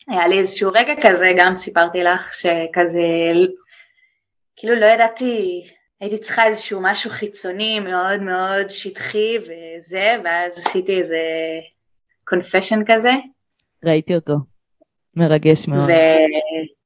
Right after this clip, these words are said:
Speaker 1: וכאילו הבנתי את ה-, יש לקהילה הזאת המון המון כוח, ויש המון אנשים בחוץ, יש מלא אנשים קקות,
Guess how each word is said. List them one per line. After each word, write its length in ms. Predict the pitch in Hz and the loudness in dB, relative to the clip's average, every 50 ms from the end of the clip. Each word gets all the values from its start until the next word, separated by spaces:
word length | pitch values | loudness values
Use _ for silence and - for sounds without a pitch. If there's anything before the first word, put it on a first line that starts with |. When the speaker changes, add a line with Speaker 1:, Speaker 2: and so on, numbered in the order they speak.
| _ _ _ _ _ _ _ _ _ _ _ _ _ - | _ _ _ _ _ _ _ _ _ _ _ _ _ -16
Speaker 1:
וכאילו 420 | 185 185 - - - 254 294 311 | -16 -16 -14 -10 -8 -2 -2 0
הבנתי 520 | 240 208 190 190 202 233 254 254 294 - | 0 0 2 2 2 2 2 0 -2 -2
את 120 | - - - | -4 -4 -4
ה-, 500 | 175 170 165 160 165 160 160 160 165 165 165 165 _ _ _ _ _ _ _ _ _ | -4 -4 -2 -4 -6 -6 -8 -8 -8 -10 -12 -14 _ _ _ _ _ _ _ _ _
יש 220 | 208 214 214 - - | -6 -6 -6 -4 -6
לקהילה 480 | 233 - - - 175 175 180 196 208 | -8 -8 -8 -10 -8 -6 -2 0 0
הזאת 220 | 220 220 208 208 - | 0 0 -2 0 0
המון 400 | 180 165 160 165 175 185 190 190 | 0 0 2 2 4 4 4 4
המון 280 | 185 180 170 170 165 165 | 4 2 2 0 -2 -2
כוח, 500 | - - 175 170 165 165 - - - - 180 | -2 2 2 2 2 2 -2 -8 -8 -2 0
ויש 480 | 180 185 196 202 202 - - - - _ _ _ _ - - - _ _ - | 2 2 2 2 0 -4 -10 -12 -14 _ _ _ _ -20 -20 -20 _ _ 0
המון 280 | 202 185 185 202 220 | 0 0 2 0 0
אנשים 420 | 233 226 202 175 - - 214 202 190 | 0 0 -2 -4 -6 -8 -8 -6 -6
בחוץ, 460 | 175 - - - 196 214 233 233 - | -10 -10 -6 -2 -2 -2 -2 -2 -2
יש 220 | 214 220 226 - | -4 -4 -2 -4
מלא 400 | 226 190 185 185 196 208 220 220 | -6 -6 -4 -2 0 0 0 0
אנשים 420 | 202 185 165 - - 190 190 190 180 | -2 -2 -8 -12 -10 -10 -10 -10 -8
קקות, 600 | - 190 185 185 185 - 226 233 247 240 240 | -2 -2 -2 -2 0 0 0 0 0 0 -6